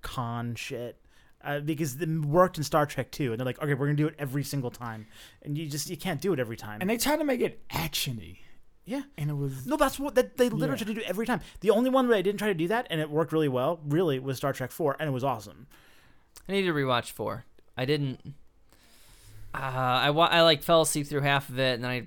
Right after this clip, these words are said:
Speaker 3: picked it up again. I need to watch it start to finish.
Speaker 1: Blasphemy.
Speaker 3: I know, I know. I was,
Speaker 1: Blasphemy.
Speaker 3: it was really late.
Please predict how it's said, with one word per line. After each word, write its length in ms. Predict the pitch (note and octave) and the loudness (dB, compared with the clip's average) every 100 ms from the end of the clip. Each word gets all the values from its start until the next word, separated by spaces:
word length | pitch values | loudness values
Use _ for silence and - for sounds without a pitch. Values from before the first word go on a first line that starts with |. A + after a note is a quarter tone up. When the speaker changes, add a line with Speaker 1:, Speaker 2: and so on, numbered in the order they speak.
| - | -6
Speaker 3:
picked 240 | - C3+ C3 | -6 -4 -2
it 60 | |
up 180 | B2 - | -2 -4
again. 420 | - A#2 A#2+ A#2 | -10 -6 -4 -4
I 120 | A2+ C#3+ | -2 -2
need 200 | D#3 D3 | 0 2
to 60 | |
watch 240 | B2+ B2 B2 | 2 2 -2
it 40 | - | -4
start 200 | B2 - | -4 -4
to 60 | |
finish. 300 | C#3 A2 G#2 | -8 -4 -2
Speaker 1:
Blasphemy. 560 | G#2+ G#2 F#2+ - F2+ F#2 | -2 -2 -6 -8 -10 -8
Speaker 3:
I 200 | B2 D3 | -4 -2
know, 260 | C3 A2 G2+ | -4 -6 -8
I 120 | F#2+ | -10
know. 180 | A2 F2+ | -10 -10
I 80 | A#2+ | -2
was, 100 | C#3+ | 0
Speaker 1:
Blasphemy. 500 | A#2+ G#2 - A2 G2 | 0 -6 -10 -14 -14
Speaker 3:
it 60 | D#3 | -10
was 140 | E3 | -6
really 220 | G3 G3+ | 0 0
late. 240 | E3+ A#2 | 0 -2